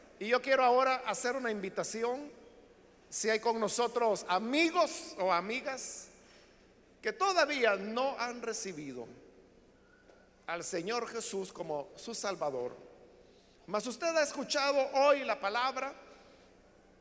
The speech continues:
y a través de ella ha llegado a entender una vez más que la salvación es por la gracia de Dios,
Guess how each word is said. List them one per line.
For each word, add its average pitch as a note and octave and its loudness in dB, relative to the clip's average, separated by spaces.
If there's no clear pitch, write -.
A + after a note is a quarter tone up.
y F3+ -2
a G3 -2
través A3 0
de B3 0
ella A3+ -4
ha B3+ -2
llegado C#4+ 2
a C#4+ 6
entender A#3+ -2
una F#3 -10
vez G#3+ -6
más G3+ -8
que F#3 0
la A3+ 4
salvación C4 2
es D4+ 2
por G3 -4
la G3 -8
gracia B3 -6
de F#3 -6
Dios, D#3 -10